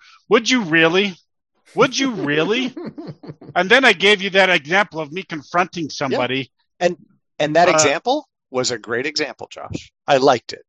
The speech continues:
Speaker 1: Okay,
Speaker 3: I think
Speaker 1: great.
Speaker 3: about it all the time that I'm like, "Wow, my brother is confronting people when they drop the N-bomb."
Speaker 1: Sure. And I've done
Speaker 3: And I
Speaker 1: it,
Speaker 3: think
Speaker 1: and I've
Speaker 3: that's
Speaker 1: done
Speaker 3: awesome.
Speaker 1: it several times. So
Speaker 3: That's
Speaker 1: here's,
Speaker 3: great.
Speaker 1: here's the problem with you, uh, 'cause you did it both episodes. And this is one of the things that, that pissed me off, right?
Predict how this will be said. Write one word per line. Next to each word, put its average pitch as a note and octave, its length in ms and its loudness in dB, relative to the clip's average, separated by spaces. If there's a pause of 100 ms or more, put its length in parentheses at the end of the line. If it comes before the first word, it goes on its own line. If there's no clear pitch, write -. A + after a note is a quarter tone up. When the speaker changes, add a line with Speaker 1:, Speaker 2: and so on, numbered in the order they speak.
(160)
Speaker 1:
Okay, D#3 160 -4
Speaker 3:
I C#3 100 2
think F#3 180 0
Speaker 1:
great. - 60 4
Speaker 3:
about C3+ 200 4
it B2 80 2
all C3 140 4
the F#3 100 -2
time A#2 380 -2
that B2 120 0
I'm A#2+ 120 0
like, A2+ 240 0
"Wow, D#3 300 0 (420)
my D3 180 2
brother A#2+ 480 -2 (300)
is C3+ 180 -2
confronting D3+ 540 -4
people A2+ 320 -8
when G#2 100 -4
they G#2 80 -6
drop G2+ 300 -2
the B2 120 -8
N-bomb." G#2+ 360 -8 (100)
Speaker 1:
Sure. A#3+ 180 -2 (120)
And D#3 100 0
I've D3+ 80 0
done D#3+ 120 2
Speaker 3:
And C#3+ 80 4
I - 20 6
Speaker 1:
it, C#3+ 60 0
Speaker 3:
think F#3 100 2
Speaker 1:
and E3 60 4
I've F3+ 80 2
Speaker 3:
that's - 20 6
Speaker 1:
done D#4+ 100 8
Speaker 3:
awesome. C4 160 0
Speaker 1:
it - 40 -8
several G3 240 -2
times. F3 340 -8
So D#3 100 -4
Speaker 3:
That's E3 120 0
Speaker 1:
here's, G#3+ 100 4
Speaker 3:
great. E4 160 2 (460)
Speaker 1:
here's F#3+ 200 -2
the G3 100 -6
problem D#3 460 0
with C#3 200 -10
you, D3 340 -4 (160)
uh, D#3+ 180 -2
'cause G3 140 0
you G3+ 60 -2
did A#3 160 2
it E3 120 -2
both F3+ 220 -2
episodes. B2 380 -6
And C3+ 100 -8
this E3+ 140 -4
is D#3+ 100 -8
one D3+ 160 -6
of D3+ 60 -8
the F3 100 -6
things C3+ 320 -8
that, C3+ 160 -4 (120)
that C3+ 180 -4
pissed - 300 -6
me C3 100 0
off, - 300 0
right? C#3+ 220 0